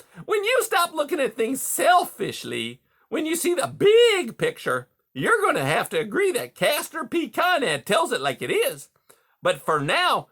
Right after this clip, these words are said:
you're gonna have to excuse me while I fetch my family. We need to have a meeting to decide what to do with you. With that, Mister Conrad plunged off the ledge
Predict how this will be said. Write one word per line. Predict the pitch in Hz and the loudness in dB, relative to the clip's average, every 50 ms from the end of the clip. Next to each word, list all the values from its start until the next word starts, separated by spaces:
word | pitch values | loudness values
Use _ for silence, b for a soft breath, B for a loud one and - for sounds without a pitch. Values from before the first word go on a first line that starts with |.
| _ _ _ | _ _ _
you're | - 262 285 - 440 554 539 508 | -12 -8 -4 -2 -2 -2 0 -2
gonna | 392 359 349 330 | 0 0 0 0
have | 320 196 202 - | 0 0 -2 -2
to | - 175 | -4 -6
excuse | 156 - - - - - 311 330 349 359 311 233 | -6 -6 -10 -14 -12 -12 -8 -4 -4 -2 -2 -2
me | 254 190 160 143 | -4 -4 -4 -2
while | 135 135 131 127 | 0 0 2 2
I | 120 117 | 0 -2
fetch | - - 269 330 339 - - | -2 -2 -2 -2 -2 -4 -6
my | 240 147 - | -6 -6 -4
family. | - - 254 254 220 - - 104 - _ b b b b b b | -4 -4 -2 -2 -2 -4 -6 -12 -14 _ b b b b b b
We | b - 427 453 | b -2 -2 0
need | 480 453 440 381 | 0 0 0 2
to | 330 | 0
have | 277 214 | 0 2
a | 175 151 | 0 -2
meeting | 143 147 180 339 349 330 302 294 151 123 | -2 -2 -2 0 -2 -2 -2 -4 -6 -6
to | - 139 | -8 -10
decide | 131 127 135 - - 247 254 262 247 | -6 -6 -6 -2 0 0 0 2 2
what | 240 262 247 - | 0 -2 -2 -2
to | - 233 | -6 -8
do | 226 104 - - - 330 339 | -8 -6 -4 -4 -2 -2 -2
with | 302 269 226 220 - | -2 -2 -4 -6 -8
you. | - - - 123 127 143 - 403 302 135 135 _ _ _ _ _ _ _ _ _ _ _ _ _ _ _ _ _ _ _ _ _ _ _ - | -10 -16 -14 -6 -2 0 2 2 0 -2 -10 _ _ _ _ _ _ _ _ _ _ _ _ _ _ _ _ _ _ _ _ _ _ _ -6
With | 117 113 110 | -6 -6 -2
that, | - 135 135 131 110 | 0 0 0 0 -2
Mister | 110 98 - - 107 | -6 -14 -12 -14 -16
Conrad | - - 117 123 120 110 98 - _ | -8 -8 -6 -4 -4 -6 -6 -8 _
plunged | - - 123 135 143 139 117 101 123 | -14 -8 -6 -4 -4 -4 -6 -4 -2
off | 123 127 123 - | -2 -2 -2 -4
the | - - | -10 -8
ledge | 110 120 117 110 101 - - - | -6 -4 -4 -4 -6 -10 -16 -20